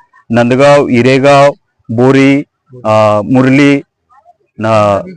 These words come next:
सोन-, सोनदाबी, हे सगळे आजूबाजूचे असे, अ, पंधरा ते सोळा गावं आहेत. त्या गावांना आज फेब्रुवारी महिना चालू आहे. फेब्रुवारी महिन्यातच पाण्याची एवढी टंचाई चालू आहे. हे जे महिला बसलेल्या आहेत, डोक्यावरती एक एक, दोन दोन किलोमीटर जाऊन पाणी आणत आहेत.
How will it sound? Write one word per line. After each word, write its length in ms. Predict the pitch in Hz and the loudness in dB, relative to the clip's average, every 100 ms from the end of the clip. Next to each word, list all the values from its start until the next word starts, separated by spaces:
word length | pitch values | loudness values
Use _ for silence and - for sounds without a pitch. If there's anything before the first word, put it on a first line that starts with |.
| 165 175 170 | -20 -20 -20
सोन-, 420 | - 139 139 - | -4 -2 0 -4
सोनदाबी, 580 | 117 135 143 139 135 139 | -2 0 2 2 2 -2
हे 280 | 139 - 139 | -4 -6 -4
सगळे 300 | 175 175 175 | 0 2 2
आजूबाजूचे 580 | 131 135 156 160 156 156 | 2 0 0 0 0 0
असे, 380 | 147 165 170 170 - - | 0 0 -2 -2 -8 -4
अ, 160 | 120 120 - 139 | -2 -2 -2 -2
पंधरा 280 | 139 156 | 0 0
ते 220 | 165 165 156 | 0 -2 -2
सोळा 280 | 160 151 | 0 2
गावं 200 | 151 151 | 2 2
आहेत. 260 | 156 120 123 - _ _ _ | 2 0 -4 -10 _ _ _
त्या 100 | 139 | -4
गावांना 420 | 143 147 160 165 156 | 0 0 2 0 0
आज 220 | 135 156 - | -2 -2 -2
फेब्रुवारी 380 | 135 151 170 175 | -2 2 2 2
महिना 240 | 165 160 | 0 0
चालू 260 | 143 131 110 | 0 0 0
आहे. 140 | 92 - _ _ _ | -2 -6 _ _ _
फेब्रुवारी 400 | 131 147 170 180 | -2 2 2 2
महिन्यातच 500 | 165 143 156 160 180 - | 0 0 0 0 -2 -2
पाण्याची 340 | 151 165 160 | 0 0 0
एवढी 240 | 160 151 180 | 0 0 2
टंचाई 400 | 175 156 151 135 | 0 0 0 2
चालू 200 | 139 156 | 2 2
आहे. 180 | 120 | 2
हे 200 | 156 147 | 0 -2
जे 100 | 139 | -2
महिला 320 | 156 127 139 160 | 0 0 2 0
बसलेल्या 400 | 151 170 151 120 | 0 0 0 2
आहेत, 160 | 113 - _ _ - | 0 -6 _ _ -4
डोक्यावरती 800 | 127 135 185 190 180 165 180 156 | -2 0 2 2 2 2 2 2
एक 140 | 151 180 | 0 0
एक, 140 | 170 | 0
दोन 160 | 147 160 | 0 2
दोन 160 | 185 | 0
किलोमीटर 360 | 175 175 170 170 | 0 0 0 0
जाऊन 240 | 156 165 | 0 0
पाणी 240 | 147 139 147 | 0 0 2
आणत 240 | 123 107 | 0 0
आहेत. 140 | 98 | -2